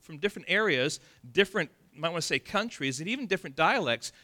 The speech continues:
coming into Galilee, gathering together,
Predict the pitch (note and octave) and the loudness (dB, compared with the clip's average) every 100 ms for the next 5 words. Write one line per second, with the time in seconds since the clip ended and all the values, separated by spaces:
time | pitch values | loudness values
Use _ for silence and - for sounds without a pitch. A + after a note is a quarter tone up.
0 | _ - G#3 G#3 E3+ G3+ A3 - A3 E3+ | _ -4 -2 -2 -2 -2 -2 -4 0 6
1 | F3 G3+ D3+ A2+ A#2+ D3+ F#3+ G3 G3+ G3 | 6 6 2 2 6 8 8 4 0 -4
2 | D3 D3 C#3 C#3 | 2 2 4 -2